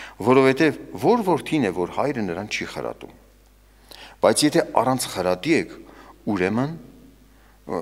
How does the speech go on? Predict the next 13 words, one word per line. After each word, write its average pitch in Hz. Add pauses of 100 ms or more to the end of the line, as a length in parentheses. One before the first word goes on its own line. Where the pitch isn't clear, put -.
(120)
առանց 107
խրատի 101
եք, 95
որին 104 (500)
ամենը 117
մասնակից 90
եղան, 147 (400)
ուրեմն 117 (140)
խորթ 123
եք 165 (120)
և 98
ոչ 135
որդիք։ -